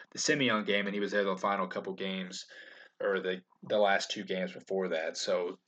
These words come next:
we know Maman has ties. He was the one that D M'ing us about Kennard. So obviously he's got, he's Kennard's guy. We didn't, we left before the end of the game was over, uh, but we didn't see, like, them dap each other up or anything.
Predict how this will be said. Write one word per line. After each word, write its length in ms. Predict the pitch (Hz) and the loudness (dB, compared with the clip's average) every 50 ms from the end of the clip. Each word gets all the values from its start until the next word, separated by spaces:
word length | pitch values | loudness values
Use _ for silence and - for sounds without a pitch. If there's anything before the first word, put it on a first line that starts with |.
| _ _ _ _ _ - 110 | _ _ _ _ _ -12 -8
we 100 | 107 104 | -6 -4
know 160 | 101 107 101 | -2 -2 -2
Maman 460 | 101 101 101 98 101 101 107 107 107 98 | -2 -2 -4 -2 2 2 4 4 2 2
has 240 | 95 104 92 - | 2 2 2 2
ties. 380 | - - 123 127 135 139 127 - | 2 4 6 8 8 8 8 6
He 80 | 113 107 | 4 0
was 100 | 101 92 | -2 -2
the 60 | 101 | -2
one 120 | 95 92 92 | -2 -2 -2
that 100 | 92 92 | -2 -2
D 180 | 95 98 104 | -2 -2 -2
M'ing 200 | 117 120 131 131 | 0 2 2 4
us 140 | 127 123 - | 4 2 2
about 300 | 127 123 120 117 - - | 2 2 2 0 0 -2
Kennard. 640 | - 123 110 110 113 117 117 117 117 120 110 104 98 - - - - - - - - | -4 -2 0 2 2 4 4 4 4 2 0 -2 -6 -12 -16 -18 -18 -20 -20 -14 -10
So 480 | - - - 101 98 92 92 92 90 90 90 _ _ _ _ _ _ _ _ _ _ _ _ _ _ _ _ - - _ _ - - - | -4 0 2 4 4 4 4 2 0 -4 -6 _ _ _ _ _ _ _ _ _ _ _ _ _ _ _ _ -20 -20 _ _ -8 0 2
obviously 800 | - - - - 131 120 - - 135 120 110 104 98 101 - - - - - - - - - - | 4 4 4 4 4 4 4 4 2 2 0 -2 -4 -6 -10 -12 -14 -16 -14 -14 -16 -18 -18 -10
he's 320 | - - 110 110 107 104 - | -6 -2 0 0 0 2 4
got, 340 | 113 107 101 101 98 95 95 - _ _ _ _ _ _ | 4 6 6 6 4 4 2 -4 _ _ _ _ _ _
he's 260 | - - 110 110 104 - | -10 -6 -4 -4 -2 0
Kennard's 360 | - 131 110 107 101 95 - | 0 0 2 2 0 0 0
guy. 320 | - 120 127 135 135 135 | 2 4 8 10 10 10
We 160 | 120 110 113 | 8 8 6
didn't, 200 | 113 113 107 98 | 4 2 2 0
we 140 | 107 113 120 | -2 -2 0
left 300 | 110 110 113 123 123 123 | 2 4 4 4 4 2
before 280 | - 117 - 123 113 107 | -2 -4 -2 2 2 2
the 60 | 107 | 2
end 100 | 104 104 | 2 0
of 60 | 98 | -2
the 60 | 98 | -2
game 440 | 95 92 110 110 110 113 110 110 110 | -2 0 0 0 0 0 -2 -2 -2
was 160 | 107 104 101 | -2 -2 0
over, 540 | 110 107 107 107 104 110 110 104 104 98 95 - - - - - - _ - | 2 2 2 2 2 2 2 2 2 2 0 -4 -14 -18 -18 -18 -18 _ -2
uh, 440 | 101 101 98 95 95 92 92 92 90 92 | 0 2 4 4 4 6 6 4 4 2
but 120 | 101 95 92 | -2 -4 -2
we 80 | 104 | 0
didn't 180 | 98 101 98 92 | 0 0 0 0
see, 160 | - - 104 | -2 0 2
like, 180 | 98 95 92 - | 2 2 2 0
them 160 | 104 101 98 | -2 0 2
dap 260 | 98 98 95 95 - | 4 4 4 4 2
each 140 | 101 - - | 0 0 0
other 220 | 98 92 92 95 | 2 2 4 4
up 200 | 98 98 98 - | 2 2 2 0
or 60 | 98 | 0
anything. 640 | 95 95 92 92 101 98 95 95 95 95 95 92 92 | 0 0 0 -2 -2 0 0 0 0 -2 -4 -6 -8